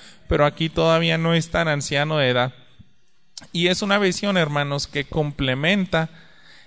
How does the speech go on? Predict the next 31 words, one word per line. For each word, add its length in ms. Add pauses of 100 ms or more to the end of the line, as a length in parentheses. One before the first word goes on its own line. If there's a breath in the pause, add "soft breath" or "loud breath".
el 220
capítulo 680
dos 260
de 100
Daniel. 400 (400 loud breath)
Cuando 240
nosotros 1080 (420)
leemos 640
ese 200
capítulo, 600 (840 loud breath)
es 160
acerca 460
de 100
la 160
imagen 440
de 120
Na-, 200
de 440
Nabucodonosor, 1000
del 220
sueño 320
que 120
tuvo 420
de 200
una 380
gran 360
estatua. 580 (280)
Si 140
usted 200
lo 140
recuerda, 520